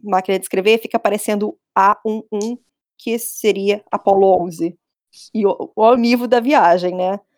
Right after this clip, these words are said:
Sobre o quarto dois três sete, o Jay Weidner, que é um desses teoristas, e ele aparece nesse filme.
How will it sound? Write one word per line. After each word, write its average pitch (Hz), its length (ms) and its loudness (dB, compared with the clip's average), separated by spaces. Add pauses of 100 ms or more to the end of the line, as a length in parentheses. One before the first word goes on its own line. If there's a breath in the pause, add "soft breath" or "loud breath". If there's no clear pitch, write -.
(500)
Sobre 294 280 2
o - 20 0
quarto - 360 0
dois 240 200 4
três 262 220 0
sete, 254 460 2
o 240 140 -4
Jay 233 240 4
Weidner, 220 560 2
que - 140 -4
é 196 80 0
um 196 60 -6
desses 202 240 -6
teoristas, 190 500 -2
e 190 180 -6
ele 196 140 -4
aparece 185 380 -2
nesse 185 180 -12
filme. 196 360 -10